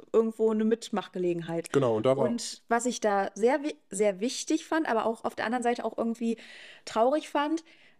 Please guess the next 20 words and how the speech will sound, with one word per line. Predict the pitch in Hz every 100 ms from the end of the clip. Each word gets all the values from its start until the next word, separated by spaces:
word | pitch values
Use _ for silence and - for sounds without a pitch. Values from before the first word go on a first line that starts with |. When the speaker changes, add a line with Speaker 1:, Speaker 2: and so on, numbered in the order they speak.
| -
Speaker 1:
es | 214
wurde | 240 262
überall | - 277 294 262 277 277 -
immer | 233 262
gesagt, | 247 226 262 -
„Consent | - 247 262 254 262
is | 233 -
key.“ | - 247 226 185 _ _ _
Und | - 220 -
ich | 294 -
für | 320
meine, | 247 233 226 226 220 - _ _ _ - -
für | - 240
meinen | 220 226
Teil | 226 233 233 247
denke, | 240 262
in | 247
der | 226
heutigen | 220 240 240
Zeit | 233 226 233